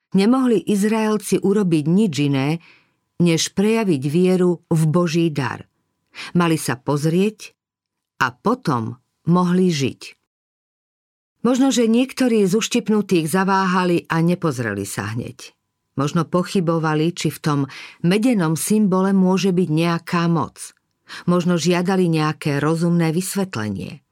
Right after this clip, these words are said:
Žiadneho sa však nedočkali. Božie slovo museli prijať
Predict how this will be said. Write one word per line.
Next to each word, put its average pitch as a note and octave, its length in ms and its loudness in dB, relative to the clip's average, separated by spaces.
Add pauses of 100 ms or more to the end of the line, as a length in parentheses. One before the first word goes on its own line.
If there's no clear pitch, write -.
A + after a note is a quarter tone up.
(880)
Žiadneho G#3+ 560 2
sa G3 160 -4
však F#3 320 -4
nedočkali. C#3+ 720 -4 (880)
Božie F#3 480 2
slovo G#3 400 0
museli D#3+ 400 -2
prijať F3 480 -2